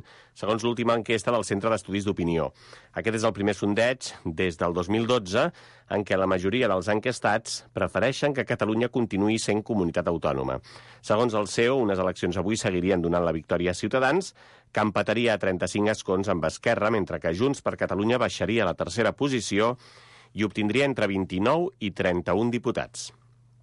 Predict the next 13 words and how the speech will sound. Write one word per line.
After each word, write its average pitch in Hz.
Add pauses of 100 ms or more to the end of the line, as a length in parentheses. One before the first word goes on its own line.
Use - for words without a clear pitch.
(880)
La 110
jutge 127
Carmen 127
Lamela 107
ha 98
deixat 98
Josep 92
Lluís 104
Trapero 107
en 110
llibertat 92
i 98
sense 104